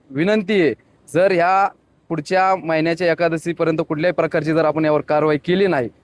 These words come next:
तर याची तुम्हाला हेच पाणी आणि हेच मृत माशांचा खच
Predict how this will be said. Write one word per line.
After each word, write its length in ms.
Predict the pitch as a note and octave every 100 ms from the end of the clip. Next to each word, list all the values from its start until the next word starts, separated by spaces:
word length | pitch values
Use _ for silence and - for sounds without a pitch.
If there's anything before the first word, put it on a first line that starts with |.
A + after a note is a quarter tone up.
| _ _
तर 40 | C3+
याची 800 | C3 D3 D#3+ - - G#3 A3+ A3 - -
तुम्हाला 460 | F3+ F3+ F3 F3+ F#3
हेच 380 | C#3 E3+ G#3+
पाणी 360 | - F#3 F3 C3 - _ _
आणि 180 | - D3+
हेच 240 | D3 G#3+ G#3
मृत 300 | F#3 G3 G3
माशांचा 440 | F#3 E3+ E3+ E3 -
खच 300 | G3 G3 -